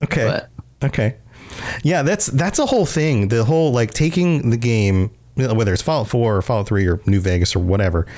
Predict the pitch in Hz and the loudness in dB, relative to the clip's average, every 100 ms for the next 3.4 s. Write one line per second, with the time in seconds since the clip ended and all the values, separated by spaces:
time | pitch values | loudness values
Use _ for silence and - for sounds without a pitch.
0 | - - _ 131 123 110 123 117 113 101 | -20 -20 _ 0 2 2 2 2 2 0
1 | - - 143 104 - - 110 110 113 120 | -2 -2 0 0 -2 0 2 4 2 2
2 | - 104 95 - 110 101 95 95 90 - | 2 2 2 2 0 2 2 2 2 0
3 | 95 87 - 110 | -2 -2 0 -2